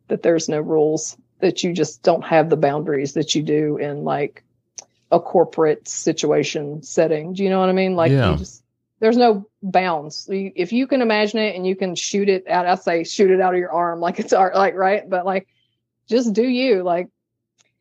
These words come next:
Speaker 1: it's so hard to sit down and tell somebody, like, "Don't worry about everybody," when it's always in your face.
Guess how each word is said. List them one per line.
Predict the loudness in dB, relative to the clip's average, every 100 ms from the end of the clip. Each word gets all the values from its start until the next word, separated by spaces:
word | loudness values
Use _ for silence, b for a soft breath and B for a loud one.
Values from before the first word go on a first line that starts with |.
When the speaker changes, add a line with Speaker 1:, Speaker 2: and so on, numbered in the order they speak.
| _ _ _
Speaker 1:
it's | -2 2
so | 2
hard | 4 2 2 0
to |
sit | -2 2
down | 2 2 -2
and | -2
tell | -2
somebody, | 0 0 4 4
like, | 4 2
"Don't | 0 0
worry | 0 0
about | 0 0
everybody," | -2 -4 -4
when | -6 -8
it's | -6
always | -2 -2 -4
in | -8
your | -14
face. | -12 -12 -12 -16 -20